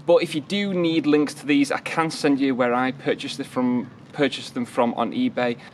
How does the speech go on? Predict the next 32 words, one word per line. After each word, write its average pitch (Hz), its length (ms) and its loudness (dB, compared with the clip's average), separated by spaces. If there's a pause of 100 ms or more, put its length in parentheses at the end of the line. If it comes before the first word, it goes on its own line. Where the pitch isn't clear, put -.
(120)
But 147 80 4
the 147 60 0
problem 143 380 0
is, 123 200 0
is 110 100 -8
those 135 300 0
links 123 320 0
may 127 240 4
no 120 100 2
longer 113 320 0
exist 113 420 -4
because - 140 -12
I - 60 -14
think 123 280 -2
actually - 220 -6
one 120 220 2
of 127 100 0
these 107 340 -2 (220)
was 113 140 -6
the 123 100 -4
only 120 180 2
one 110 140 0
I 104 60 -2
could - 160 -4
actually 107 220 -8
find 107 360 -2
from 104 120 -12
someone. 101 420 -4 (720)
So 110 380 4 (120)
just - 200 0
to 113 80 0
show, 110 400 2